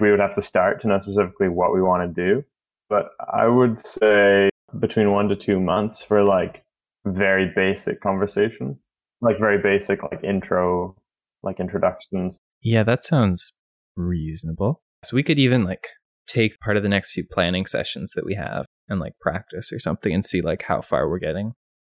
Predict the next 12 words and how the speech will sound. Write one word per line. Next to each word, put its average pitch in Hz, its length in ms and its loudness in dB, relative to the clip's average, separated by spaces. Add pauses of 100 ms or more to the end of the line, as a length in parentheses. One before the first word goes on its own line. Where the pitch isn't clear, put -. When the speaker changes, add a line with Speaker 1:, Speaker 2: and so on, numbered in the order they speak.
(140)
Speaker 2:
We 98 80 -10
can - 140 -12
touch - 300 -10
in 87 180 -2
and 87 120 -6
figure 92 240 0
out 87 260 0
when 92 320 0
exactly 87 500 -2
we 90 160 0
want 82 300 -6
to 95 220 -2